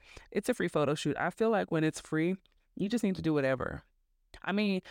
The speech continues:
within your moral compass, you don't wanna, like, do some nudity when you're not down for that. But as far as, like, the clothing, the location, and the time, yeah, if you're, if you want some free photos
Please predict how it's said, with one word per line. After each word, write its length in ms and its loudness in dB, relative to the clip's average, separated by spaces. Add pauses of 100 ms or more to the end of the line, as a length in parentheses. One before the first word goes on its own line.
(160)
within 600 0
your 160 4
moral 800 2
compass, 540 0
you 80 2
don't 220 2
wanna, 240 2
like, 280 -2 (380)
do 160 2
some 260 2
nudity 420 2
when 220 2
you're 120 2
not 280 -2
down 260 -2
for 120 -2
that. 280 -2
But 140 2
as 140 0
far 240 -2
as, 100 -4
like, 220 0
the 80 -2
clothing, 600 0 (220)
the 100 2
location, 840 2
and 140 2
the 60 0
time, 680 -2 (500)
yeah, 380 0
if 220 -2
you're, 280 2 (140)
if 160 0
you 120 0
want 180 2
some 100 2
free 180 0
photos 600 0